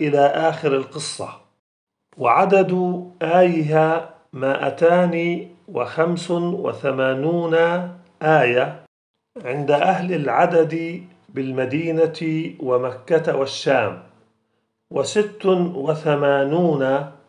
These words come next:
بعد المائتين عند أهل العدد بالكوفة، وسبع وثمانون بعد المائتين عند أهل العدد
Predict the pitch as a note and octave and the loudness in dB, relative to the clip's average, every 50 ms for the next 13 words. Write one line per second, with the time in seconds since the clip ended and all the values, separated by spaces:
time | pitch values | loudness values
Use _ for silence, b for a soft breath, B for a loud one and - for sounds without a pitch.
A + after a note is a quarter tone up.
0 | _ - G3+ F3 E3+ E3 D3+ D3 C#3+ D3 C3+ C3 C3 C3+ C3+ - C#3 C#3 B2 - | _ -10 0 2 2 4 4 2 2 2 0 0 0 -2 -2 -2 -2 -4 -4 0
1 | D#3 D#3 D#3+ E3 E3+ F3+ G3 F#3 - - - B2 A#2+ C3 C3 C3 B2 C3+ C#3 - | 0 2 2 2 0 -2 -4 -6 -12 -14 -10 -8 -8 -6 -6 -2 0 0 0 2
2 | E3+ E3 D#3+ D#3+ D#3 D3 C#3 C3+ A#2+ A#2 C#3 D#3+ D#3 D#3+ D#3 D#3 D3+ D#3 D#3 D#3+ | 0 -2 -2 -2 -2 -2 -2 0 0 2 2 4 6 6 4 4 2 -2 -4 -4
3 | E3+ - - - C#3+ C3+ B2+ A2+ - - E3 E3+ F3+ F3 - - F#3 F3 F3+ F3+ | -6 -8 -10 -10 -10 -10 -10 -12 -14 -12 -6 -6 -4 -4 -2 2 2 2 2 2
4 | F3+ - b b b b b b b b b b b b _ _ - C3+ C#3 C#3 | -2 -8 b b b b b b b b b b b b _ _ -4 -2 -2 -2
5 | C#3 - F#3 F#3+ F3+ F3 D#3 D#3+ E3+ F3 F3+ F#3 F3+ - - - C3+ D3 D#3+ D#3 | 2 2 2 2 2 4 6 6 6 6 4 0 -4 -6 -8 -4 0 2 2 2
6 | - E3 D#3+ D#3 D#3 D3+ D3 D3 D3 E3 E3+ E3+ E3 D#3+ D#3 D#3+ E3 D#3+ D3 D3+ | 2 2 2 4 4 4 4 2 2 2 0 2 2 2 4 4 4 4 4 4
7 | D3+ C#3+ C#3+ C#3+ D3 D3+ D3+ D3+ C#3+ C#3 - E3 D#3 D#3 D3+ D3+ D3+ D3+ D#3 D#3 | 2 2 2 2 0 -2 0 0 -2 -2 2 4 4 4 4 2 0 -2 -4 -8
8 | - _ _ _ _ _ G#3+ C3 C3+ C#3+ C#3 B2+ C#3 C#3 - D#3 D#3 D3+ D3 D3 | -12 _ _ _ _ _ -6 -4 -4 -4 -2 0 0 2 2 2 2 0 0 0
9 | C#3+ C#3 C3 A#2 A2 C3+ D3 D3 C#3+ C#3 C#3 C#3 C#3 C#3 C#3+ C#3 | 0 0 0 0 0 0 2 2 2 2 2 0 -4 -4 -6 -8